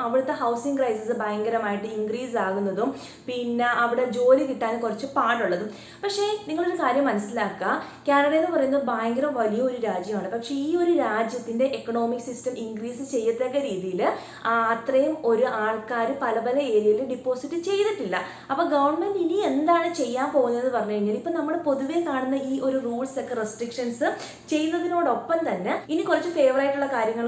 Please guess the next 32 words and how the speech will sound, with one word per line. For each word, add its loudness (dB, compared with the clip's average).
കൂടി -2
ഇൻട്രൊഡ്യൂസ് -2
ചെയ്യാൻ -2
വേണ്ടിയിട്ട് -4
പോവുകയാണ്. 0
ഇവർ 2
കൊ-, 0
ഈ 6
രണ്ട് 2
പ്രോഗ്രാമും 2
റൂറൽ 4
ബേസ് 2
ചെയ്തിട്ടാണ്. 0
അതായത് 0
റൂറൽ 2
ഏരിയാസിൽ 2
ആൾക്കാർ, 2
അതായത് 2
ലേബർ 4
ഷോർട്ടേജ് 0
ഈ -2
ഒരു 0
ഉൾപ്രദേശങ്ങളിലൊക്കെ 0
ഭയങ്കര -2
കുറവാണ്. 0
അപ്പം 0
ഈ 0
ഒരു 0
ഉൾപ്രദേശങ്ങളിലേക്ക് 2
ആൾക്കാരെ, 0
ആ, 4
വരുത്താൻ 2